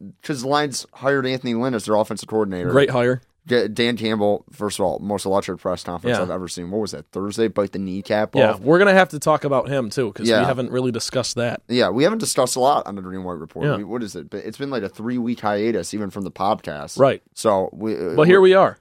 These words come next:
Speaker 1: Yeah, here we are. Also happening later in the show,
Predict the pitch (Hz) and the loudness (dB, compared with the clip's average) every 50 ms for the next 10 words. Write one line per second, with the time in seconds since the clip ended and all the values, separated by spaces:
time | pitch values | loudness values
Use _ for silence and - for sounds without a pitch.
0 | _ - 123 117 - - 98 104 113 139 151 160 160 147 123 113 113 117 113 - | _ 0 0 0 0 -2 -4 -4 -2 0 2 4 4 4 4 4 4 2 -2 -6
1 | _ _ - - 156 160 - 151 131 117 - _ _ _ _ - - - - - | _ _ 0 2 2 2 2 2 0 0 0 _ _ _ _ -20 -20 -20 -18 -10
2 | 110 123 131 120 - 123 120 117 117 113 113 113 110 110 107 107 - - 104 98 | -4 -2 -2 -2 0 -2 -2 -2 0 2 2 2 2 2 0 -2 -2 0 2 2
3 | 98 95 98 | 2 2 0